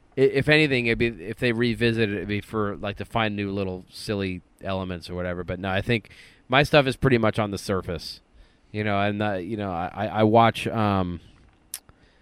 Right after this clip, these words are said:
you know, you watch, like, a, like, a Christopher Guest thing, and there's layers and layers and layers of shit, and, and it's, you know, it, it's none of it to me. Christopher Guest stuff, like, is an example of something that's not laugh out loud funny in any way.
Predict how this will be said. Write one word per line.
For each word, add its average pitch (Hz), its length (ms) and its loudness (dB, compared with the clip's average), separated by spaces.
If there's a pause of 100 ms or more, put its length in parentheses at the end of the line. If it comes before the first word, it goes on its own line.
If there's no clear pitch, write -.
(500)
you 117 100 0
know, 113 140 4
you 113 200 4
watch, 120 380 4
like, 107 260 -4
a, 104 120 2
like, 92 200 0
a 107 100 -2
Christopher - 600 2
Guest 127 400 0
thing, 107 180 -4
and 101 80 -4
there's 98 160 -6
layers 104 320 -2
and 101 100 -8
layers 98 240 -2
and 98 100 -6
layers 92 280 -4
of 87 60 -14
shit, 95 360 -6 (600)
and, 101 260 -6
and 98 200 -6
it's, - 300 -10 (280)
you 107 100 -6
know, 95 200 -2
it, 113 200 -4
it's 127 260 -6
none 160 200 2
of 190 100 2
it 147 180 2
to 143 100 -6
me. 131 200 -2
Christopher 208 400 -4
Guest 160 220 0
stuff, 139 280 0
like, 123 180 -4
is 110 120 -6
an 110 100 -6
example 107 360 -4
of 101 80 -8
something 110 160 -10
that's 101 160 -10
not 117 180 -2
laugh 107 240 0
out 101 160 0
loud 95 200 -2
funny 92 420 -6
in 82 80 -8
any 95 180 -4
way. 78 360 -6